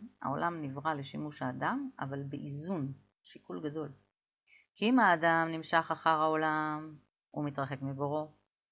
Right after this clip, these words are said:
הנה הוא מתקלקל, הוא מקלקל העולם עמו. ואם הוא שולט בעצמו, ונדבק בבוראו, הוא משתמש מן העולם רק להיות לו לסיוע לעבוד בוראו. הוא מתעלה, והעולם עצמו מתעלה עמו.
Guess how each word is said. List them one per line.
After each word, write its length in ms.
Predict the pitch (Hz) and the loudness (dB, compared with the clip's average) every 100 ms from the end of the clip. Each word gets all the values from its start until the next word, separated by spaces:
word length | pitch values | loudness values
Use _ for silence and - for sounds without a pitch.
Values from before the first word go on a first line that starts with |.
| _ _ _ 156 | _ _ _ -4
הנה 160 | 147 | -2
הוא 100 | 139 | 0
מתקלקל, 520 | 139 139 - - - 214 - _ _ - | -2 -6 -10 -8 -10 -10 -16 _ _ -10
הוא 140 | 143 | -8
מקלקל 420 | 139 135 - 139 | -6 -8 -8 -6
העולם 300 | 135 139 135 | -4 -4 -4
עמו. 180 | 139 139 139 _ _ _ _ _ _ _ _ - - _ _ _ - | -4 -6 -8 _ _ _ _ _ _ _ _ -20 -20 _ _ _ -4
ואם 160 | 151 | -2
הוא 60 | 175 | -2
שולט 360 | - 147 139 139 | -2 -2 -2 -4
בעצמו, 380 | 139 139 143 143 - _ _ | -8 -8 -8 -8 -10 _ _
ונדבק 500 | 143 143 139 147 147 | -6 -4 0 -2 -2
בבוראו, 460 | 156 143 139 - 147 - _ _ _ _ _ | -6 -4 -6 -6 -10 -14 _ _ _ _ _
הוא 140 | - 151 | -8 -8
משתמש 400 | 143 151 175 185 | -6 -6 -4 -6
מן 140 | 160 | -2
העולם 340 | 143 165 165 | 0 0 0
רק 200 | 151 160 | -2 -4
להיות 220 | 165 160 165 | -4 -4 -4
לו 80 | |
לסיוע 460 | 147 143 - 156 165 | -4 -6 -8 -4 -2
לעבוד 380 | 147 139 139 139 | -2 -2 -6 -6
בוראו. 320 | 139 135 143 - _ _ _ _ _ | -6 -6 -8 -12 _ _ _ _ _
הוא 160 | 196 202 | -2 0
מתעלה, 400 | 208 175 143 135 131 - | 0 0 0 -2 -6 -6
והעולם 460 | 151 139 143 156 175 | 0 2 2 2 -2
עצמו 380 | 156 - 202 202 | -6 -4 -4 -2
מתעלה 440 | 208 - 156 156 | -6 -6 -4 -4
עמו. 260 | 156 139 | -2 -2